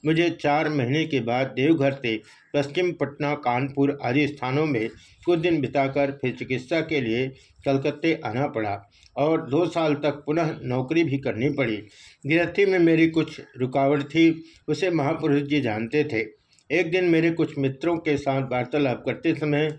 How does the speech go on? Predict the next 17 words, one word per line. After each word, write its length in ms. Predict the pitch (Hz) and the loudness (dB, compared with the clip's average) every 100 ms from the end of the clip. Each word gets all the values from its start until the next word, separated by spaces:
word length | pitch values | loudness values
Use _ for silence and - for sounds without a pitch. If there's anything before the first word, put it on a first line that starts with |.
| - _ _ | -14 _ _
उन्होंने 300 | 165 190 180 | 0 2 4
मेरे 280 | 170 147 151 | 4 6 4
बारे 300 | 151 139 143 | 4 4 4
में 120 | 143 | 2
अंग्रेजी 480 | - 120 123 131 151 | 0 -4 -2 0 0
में 160 | 156 127 | 0 -2
कहा 240 | 113 131 | -2 -2
था, 340 | 127 113 - _ - _ 117 | 0 -4 -4 _ -20 _ -6
"What 260 | 131 151 - 175 | -2 -2 0 0
can 100 | 175 | 0
poor 420 | 170 - 143 139 - - 123 | -2 2 2 2 -2 -10 0
do? 120 | 156 113 - _ _ _ - - - 160 | 2 2 -6 _ _ _ -20 -20 -4 2
His 260 | 185 175 - - _ _ - _ - 135 | 2 2 -2 -8 _ _ -20 _ -4 2
grandfather 800 | 180 208 160 147 143 143 151 - - 127 | 2 2 0 0 4 4 2 0 -2 0
refuses 560 | 143 143 156 160 185 185 | 0 2 2 4 4 2
to 240 | 165 135 | 0 0
die।" 300 | 135 131 110 | 2 0 0